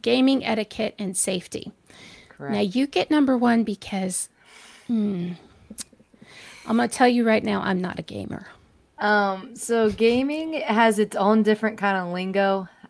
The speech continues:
Speaker 2: Um, it has its own different etiquette. And when we say etiquette, we're talking about how do you ask for permission? How do you, um, come across to certain gamers when you're texting or talking?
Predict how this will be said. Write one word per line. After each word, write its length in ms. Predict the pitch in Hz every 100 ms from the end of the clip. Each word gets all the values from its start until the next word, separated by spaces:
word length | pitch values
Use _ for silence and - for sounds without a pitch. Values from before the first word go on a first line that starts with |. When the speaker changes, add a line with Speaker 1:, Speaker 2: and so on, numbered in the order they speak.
| -
Speaker 2:
Um, 420 | 175 170 160 160
it 160 | 165 165
has 220 | 180 156
its 140 | 160
own 420 | - 180 185 185
different 360 | 160 190 185 175 175
etiquette. 360 | 185 - 190
And 100 | 175
when 60 | 190
we 100 | 254
say 280 | 254 233 -
etiquette, 460 | 185 196 - 202 180
we're 120 | 185
talking 340 | 196 185 185
about 340 | 180 175 165 -
how 180 | 165 180
do 80 |
you 100 | 185 175
ask 340 | 165 165 170 -
for 100 | 165
permission? 560 | - 165 160 - 151
How 240 | 147 165 165
do 80 |
you, 440 | 160 160 165 165 160 _ _ _ - -
um, 480 | 170 160 147 151 - _ _ -
come 180 | 226 220
across 540 | 214 - 196 185 -
to 120 | - 175
certain 420 | - 185 180 165
gamers 500 | 175 170 165 160 151
when 160 | 160
you're 120 | 156 147
texting 760 | - 160 - - 156 151 151
or 160 | - 151
talking? 640 | - 156 151 - 156 156